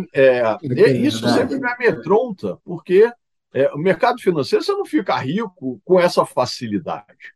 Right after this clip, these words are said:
Speaker 1: né? E tinha um, eu acompanho muito essa garotada, né, no, no Twitter da vida, e eles vinham com um papo lá que é o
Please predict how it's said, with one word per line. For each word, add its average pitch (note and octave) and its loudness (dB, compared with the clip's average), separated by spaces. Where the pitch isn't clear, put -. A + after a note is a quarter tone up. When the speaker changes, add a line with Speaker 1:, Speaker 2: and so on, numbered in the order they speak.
Speaker 1:
né? G2 -8
E A3 -2
tinha G#3 0
um, G#2+ -4
eu A#2 4
acompanho A2 0
muito A#2+ -4
essa G#2+ -2
garotada, G2+ 0
né, A2+ -4
no, G2 -4
no F#2 -8
Twitter G2 -6
da F2+ -6
vida, C3+ -2
e C3+ 2
eles D#3+ 0
vinham D#3 0
com A2+ -2
um G2+ -2
papo C3+ 4
lá A#2 2
que A#2 -2
é G#2 2
o F#2+ -4